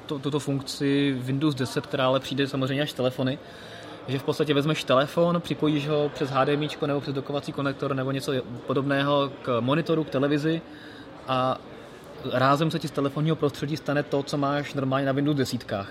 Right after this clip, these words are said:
To znamená, máš tam normální start, všechny aplikace se ti roztáhnou na celou obrazovku, Word najednou získá spoustu dalších tlačítek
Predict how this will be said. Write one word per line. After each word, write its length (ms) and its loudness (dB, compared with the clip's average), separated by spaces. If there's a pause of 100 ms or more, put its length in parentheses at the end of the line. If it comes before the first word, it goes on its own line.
(340)
To 60 -6
znamená, 280 4
máš 300 4
tam 320 0
normální 380 0
start, 360 -4
všechny 220 -8
aplikace 400 -4
se 100 -6
ti 100 0
roztáhnou 520 0
na 120 0
celou 220 -2
obrazovku, 540 0
Word 520 0
najednou 300 0
získá 360 -2
spoustu 380 -2
dalších 360 -2
tlačítek 560 -4